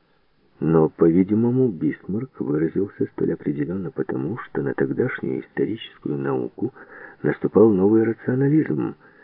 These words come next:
и профессора социальных и политических наук требовали строгости. Среди русских коммунистов после революционного периода эта тенденция достигла полного развития.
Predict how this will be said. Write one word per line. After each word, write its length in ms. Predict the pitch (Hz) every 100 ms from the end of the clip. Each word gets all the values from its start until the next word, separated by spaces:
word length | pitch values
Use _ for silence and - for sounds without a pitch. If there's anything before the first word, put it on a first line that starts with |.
| - - -
и 120 | -
профессора 680 | 71 76 80 - - 95 131 -
социальных 600 | - 95 104 85 71 -
и 40 |
политических 840 | - 127 135 - 110 - - - -
наук 400 | 69 69 - - -
требовали 560 | 73 64 67 160 - -
строгости. 640 | 143 143 - - - - - _ _ _ _ _ _ _ _ _ - _ _ _ _ _ - -
Среди 260 | 113 127 165
русских 520 | 190 - - 165 - -
коммунистов 840 | 156 151 147 151 - - 135 - -
после 360 | 131 - 123
революционного 680 | 117 113 107 - 123 120 107
периода 580 | - 101 165 175 160 160 - - - - - -
эта 240 | 131 147 143
тенденция 680 | 135 117 127 147 - 131
достигла 560 | 110 107 - 131 131 127
полного 680 | - 90 104 104 95 78 73
развития. 680 | 69 - - - - -